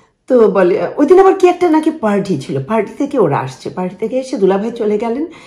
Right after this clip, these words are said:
আহ, চ্যানেল আইতে, আর, আহ, আপা, আহ, চেঞ্জ আপ করে টোরে। তো আপা বলে যে, "আমি, আমি মনে করলাম আমি একটু ঘুমাই।" বলে তারপর না আমি,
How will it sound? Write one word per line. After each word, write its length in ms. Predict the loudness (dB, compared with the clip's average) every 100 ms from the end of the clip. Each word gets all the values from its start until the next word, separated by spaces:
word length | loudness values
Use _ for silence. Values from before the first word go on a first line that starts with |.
| -18 -6
আহ, 240 | -2 -2 -4
চ্যানেল 280 | -4 -2
আইতে, 280 | -2 -2 -2
আর, 200 | -2 -2 -6 -8
আহ, 120 | -10 -10 -10
আপা, 240 | -8 -6
আহ, 840 | -6 -8 _ -20 _ -14 -14 -14 -16 -6
চেঞ্জ 260 | -4 -2
আপ 80 | -4 -2
করে 180 | -2
টোরে। 240 | -2 -4 -6 -10 -20 -20 _
তো 80 | -6
আপা 160 | -6 -6
বলে 240 | -6 -6
যে, 160 | -6 -10
"আমি, 340 | -10 -10 -12
আমি 200 | -8 -6
মনে 200 | -4 -4
করলাম 280 | -4 -4 -4
আমি 180 | -2 -2
একটু 280 | -4 -6 -6 -6 -12
ঘুমাই।" 420 | -12 -4 -4 -4 -10 _ _ _ _ _ _ _ _ _ -10
বলে 180 | -6 -6
তারপর 420 | -6 -8 -6 -6
না 80 | -4
আমি, 540 | -2 -2 0 0 -2